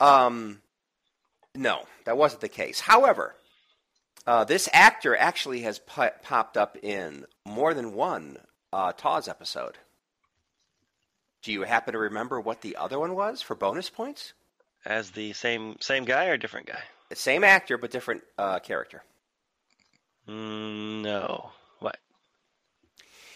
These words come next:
Speaker 1: He played Doctor Simon Van Gelder, and, ah, I think it was called Dagger of the Mind, I think,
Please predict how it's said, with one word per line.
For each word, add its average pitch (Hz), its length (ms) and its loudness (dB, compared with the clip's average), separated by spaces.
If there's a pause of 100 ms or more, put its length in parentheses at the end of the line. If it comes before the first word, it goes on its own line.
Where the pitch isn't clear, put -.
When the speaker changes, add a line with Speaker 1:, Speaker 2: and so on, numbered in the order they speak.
(220)
Speaker 1:
He 214 460 -6
played 120 640 0
Doctor 131 380 0
Simon 165 460 -4
Van 123 260 -6 (100)
Gelder, 101 600 -6 (1800)
and, 104 600 0 (2250)
ah, 117 1040 -2
I 120 80 -6
think 185 240 -8
it - 160 -8
was 143 140 -10
called 113 300 0
Dagger 120 320 0
of 117 60 -2
the 107 60 -6
Mind, 101 520 -4 (480)
I 98 80 0
think, - 520 -10